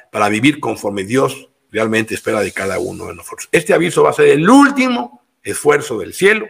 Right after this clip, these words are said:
y va a ser un evento que va a ocurrir a nivel mundial. O sea, todo mundo lo vamos a ver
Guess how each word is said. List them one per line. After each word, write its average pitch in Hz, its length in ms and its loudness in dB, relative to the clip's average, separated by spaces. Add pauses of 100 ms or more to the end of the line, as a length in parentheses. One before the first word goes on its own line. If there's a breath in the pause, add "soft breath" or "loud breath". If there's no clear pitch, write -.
(480 soft breath)
y 104 100 -10
va 117 80 2
a - 40 0
ser 123 160 2
un 127 140 2
evento 160 880 -2
que 107 100 -2
va 113 100 4
a 139 60 2
ocurrir 131 520 0
a 147 120 0
nivel 160 340 4
mundial. 135 460 -2
O 92 60 -10
sea, 98 340 -10
todo 160 240 4
mundo 175 540 4
lo 117 100 -6
vamos 117 300 -2
a 107 60 -2
ver 165 300 2